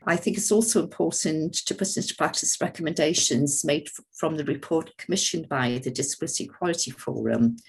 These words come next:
The First Minister and Deputy Minister committed to setting up a task force to address the inequalities highlighted by this report and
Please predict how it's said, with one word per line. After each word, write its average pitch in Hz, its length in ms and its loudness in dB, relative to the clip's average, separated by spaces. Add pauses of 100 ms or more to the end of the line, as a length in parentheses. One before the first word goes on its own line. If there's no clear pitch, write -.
(200)
The 202 60 -2
First 247 440 2
Minister 185 380 2
and 170 80 -2
Deputy 202 400 0
Minister 135 400 2
committed - 420 -4
to - 80 -4
setting 175 480 -2
up 165 240 -2 (180)
a 156 260 0
task - 500 0
force 120 380 2
to - 120 -8
address 143 460 0
the 151 320 -2 (180)
inequalities 151 680 0
highlighted 180 500 0
by 123 140 4
this 113 260 0
report 123 580 0 (440)
and 175 160 0